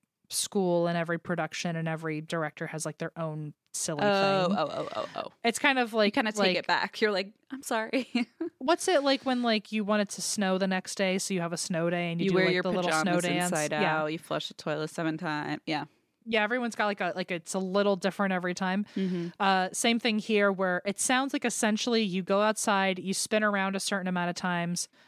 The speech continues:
Speaker 1: Uh,
Speaker 2: <laughs>
Speaker 1: one of the theories is that you spit over your shoulder, and then
Speaker 2: Oh.
Speaker 1: sometimes it depends on which shoulder. Um, and then you have to do all this stuff, and you have to go knock on the theater door and let somebody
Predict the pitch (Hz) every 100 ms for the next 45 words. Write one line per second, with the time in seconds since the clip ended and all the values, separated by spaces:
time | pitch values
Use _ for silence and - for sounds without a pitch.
0 | 147 - 156 185 180 208 226 214 - 226
1 | 208 202 185 196 175 175 - - 214 226
2 | 214 196 196 180 165 - 202 214 233 233
3 | 226 220 185 180 214 587 - 185 180 185
4 | - - 190 170 165 175 - 214 202 202
5 | 196 - - - - - 214 196 185 180
6 | _ - 214 214 214 196 202 - 208 190
7 | 185 185 - 214 202 185 185 - - 175
8 | - 196 190 196 - 208 208 190 180 180
9 | 180 - 196 180 - 202 180 170 165 180
10 | 170 165 175 170 - 180 170 160 160